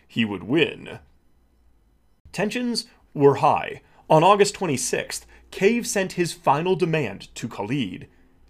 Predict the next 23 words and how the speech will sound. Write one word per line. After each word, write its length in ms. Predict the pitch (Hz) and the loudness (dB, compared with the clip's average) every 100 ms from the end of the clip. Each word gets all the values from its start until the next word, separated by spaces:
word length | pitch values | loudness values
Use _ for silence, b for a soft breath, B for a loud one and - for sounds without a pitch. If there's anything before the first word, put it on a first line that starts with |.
| - | 0
Cave 260 | 143 175 | 2 2
said 300 | - 160 131 | 2 2 2
Khalid 500 | - 139 160 117 98 | 0 -2 -2 -4 -6
must 440 | 131 123 143 190 - | -6 -2 0 0 -4
vacate 520 | 165 175 165 120 - | -4 -2 -2 -6 -6
the 60 | - | -10
palace 580 | - 165 143 92 - - b - | -4 0 0 0 -6 -12 b -2
by 180 | 135 | 0
nine 320 | 127 120 135 185 | 0 -2 -2 0
A 160 | 170 | 0
M 140 | 170 160 | 0 2
the 80 | |
next 300 | 139 131 - | 2 0 -4
day. 400 | 131 127 - - _ _ _ _ - | -6 -4 -6 -10 _ _ _ _ -2
Cave 280 | 135 135 | 0 0
also 360 | - 139 165 135 | -2 -6 -2 -2
ordered 360 | 117 110 110 - | 0 0 0 0
all 360 | 147 143 165 - | 2 2 2 -2
non-military 960 | 147 139 160 190 170 175 160 151 139 | -4 -2 -2 -4 -4 -4 -4 -2 -2
boats 500 | 117 208 156 135 - b b | 0 0 0 -2 -12 b b
to 100 | - | -4
leave 260 | 127 147 | -2 -2
the 80 | 120 | -2